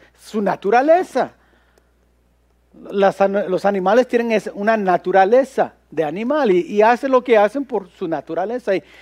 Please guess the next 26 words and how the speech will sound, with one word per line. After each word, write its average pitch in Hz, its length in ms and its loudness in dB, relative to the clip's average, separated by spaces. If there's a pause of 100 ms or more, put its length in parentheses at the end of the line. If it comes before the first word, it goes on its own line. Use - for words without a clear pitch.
y 262 80 4
a 247 60 4
veces 254 200 2
pensamos, 277 340 2
"Nosotros 247 400 0
también 202 360 2
tenemos 196 360 -2
esa 202 200 -2
naturaleza, 214 600 2 (160)
so - 140 0
hacemos 254 460 0
lo 214 180 2
que 180 220 0
es 180 100 -6
en 185 120 -10
nuestra 151 280 -6
naturaleza". 160 640 -2 (460)
¿Cómo 214 260 0
podemos 214 440 0
hacer 185 240 -2
algo 165 240 0
diferente? 202 760 -2 (1400)
Aquí - 260 -10
está 156 160 -6
la 156 120 -2
clave. 185 340 -4